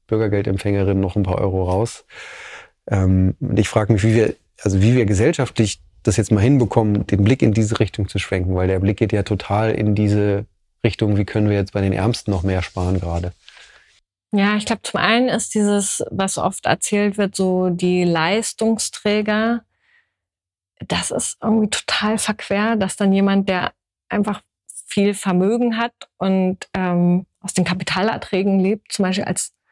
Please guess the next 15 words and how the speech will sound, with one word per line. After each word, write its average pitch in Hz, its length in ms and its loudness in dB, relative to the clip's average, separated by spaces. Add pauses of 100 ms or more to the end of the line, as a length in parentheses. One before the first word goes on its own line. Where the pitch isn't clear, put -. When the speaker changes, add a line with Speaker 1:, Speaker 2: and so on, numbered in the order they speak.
(240)
Speaker 2:
Leistungsträger 208 720 0
<laughs> - 40 -6
bezeichnet 214 600 0
wird, 220 200 -2 (300)
obwohl 185 180 0
der 190 120 2 (120)
einfach, - 260 -6 (240)
selbst 180 180 -2
wenn 196 120 2
der 185 100 2
überhaupt 180 320 -2
nicht 185 220 -2
arbeitet 202 680 -4
oder 180 220 0
die, 214 320 0